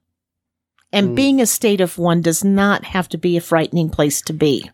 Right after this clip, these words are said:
Speaker 2: Obviously, they're afraid of it.
Speaker 1: Ex-, clearly.
Speaker 2: Yeah, clearly
Speaker 1: <laughs>
Speaker 2: they're afraid of it, and they don't wanna go there.
Speaker 1: Exactly.
Speaker 2: So
Speaker 1: It's
Speaker 2: sometimes they don't want the state of one, so they settle for what they, what first comes around.
Speaker 1: Well, and we also, uh, let's face it, we can take this back to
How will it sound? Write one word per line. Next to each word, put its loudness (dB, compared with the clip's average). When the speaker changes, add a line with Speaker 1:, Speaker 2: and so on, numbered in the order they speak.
Speaker 2:
Obviously, 2
they're 2
afraid 0
of -2
it. -4
Speaker 1:
Ex-, -6
clearly. 2
Speaker 2:
Yeah, 2
clearly 0
Speaker 1:
<laughs> -
Speaker 2:
they're 2
afraid 2
of 2
it, 0
and -2
they 0
don't 0
wanna 0
go -2
there. -10
Speaker 1:
Exactly. -2
Speaker 2:
So 0
Speaker 1:
It's -2
Speaker 2:
sometimes 0
they 0
don't 0
want -4
the -8
state 0
of -2
one, -2
so -6
they -2
settle 0
for -8
what -6
they, -8
what -2
first -2
comes -4
around. -4
Speaker 1:
Well, 2
and 2
we 2
also, 0
uh, 0
let's 0
face -2
it, 2
we 2
can -4
take -4
this -4
back 0
to -2